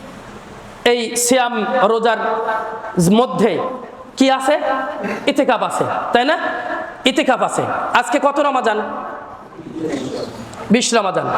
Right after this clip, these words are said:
তার মানে আজকে তারাবি পড়ব কিসের?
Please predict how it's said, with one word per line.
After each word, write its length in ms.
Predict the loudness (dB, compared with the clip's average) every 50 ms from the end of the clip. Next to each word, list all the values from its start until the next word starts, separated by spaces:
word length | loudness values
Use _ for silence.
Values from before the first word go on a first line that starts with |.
| 2
তার 120 | 2 2 2
মানে 220 | 2 2 2 0 0 -2 -2 -2 -2 -2 -4 -4 -4 -4 0 0
আজকে 380 | 0 2 4 4 4 4 2 0 -2 -2 -2 -2 -2 -2 -2 -4 -8 -8 -8 -6 -6 -4 -4 -4 -4 -2 0
তারাবি 280 | 0 2 2 0 0 2
পড়ব 220 | 2 0 2 2 0
কিসের? 280 | 2 2 2 2 0